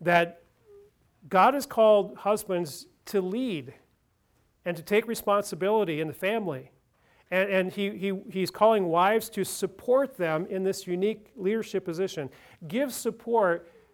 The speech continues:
to your husband's leadership that God has given him. A husband cannot lead if there's no support. Support role is as vital as the leadership role.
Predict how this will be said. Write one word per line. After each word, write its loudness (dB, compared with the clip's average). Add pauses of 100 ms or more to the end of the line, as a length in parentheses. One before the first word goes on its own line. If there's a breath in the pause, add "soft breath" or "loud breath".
(120)
to -8
your 2
husband's -2
leadership -2
that -6
God -2
has -6
given -6
him. -6 (460 soft breath)
A -4
husband 2
cannot 0
lead -2
if 0
there's -4
no 0
support. -4 (600)
Support 2
role 4
is 0
as -4
vital 0
as 0
the -6
leadership -6
role. -8